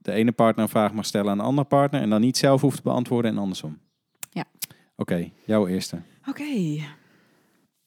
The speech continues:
Speaker 2: The difference between making love and having sex is,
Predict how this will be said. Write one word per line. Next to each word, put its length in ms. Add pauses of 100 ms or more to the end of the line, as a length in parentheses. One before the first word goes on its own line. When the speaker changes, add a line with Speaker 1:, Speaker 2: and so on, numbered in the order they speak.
(1080)
Speaker 2:
The 240
difference 520
between 460
making 380
love 420
and 180
having 420
sex 500
is, 500